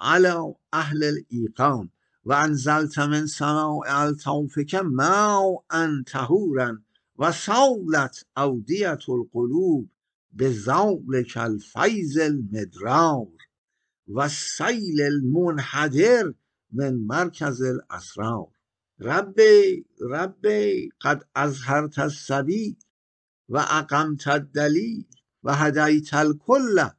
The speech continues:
الی ملکوتک الجلیل. قد شاعت الاثار و ضاعت الاسرار و تزلزلت ارض الحقایق و ارتعدت الفرائص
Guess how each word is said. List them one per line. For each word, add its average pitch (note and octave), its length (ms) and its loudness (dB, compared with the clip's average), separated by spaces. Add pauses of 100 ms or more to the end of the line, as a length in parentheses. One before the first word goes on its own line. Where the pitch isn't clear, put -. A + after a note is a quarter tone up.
(320)
الی E3+ 360 2
ملکوتک C3+ 1000 -4
الجلیل. A#2+ 840 -2 (580)
قد B2+ 160 -2
شاعت G3+ 760 0
الاثار D3 1500 0 (480)
و B2+ 160 0
ضاعت G3 720 -2
الاسرار G3 1200 -2 (300)
و C#3 100 -2
تزلزلت C#3 1120 0 (140)
ارض E3+ 380 0
الحقایق B2+ 2000 -2 (460)
و A#2 200 -2
ارتعدت G3+ 840 0
الفرائص D#3 1080 0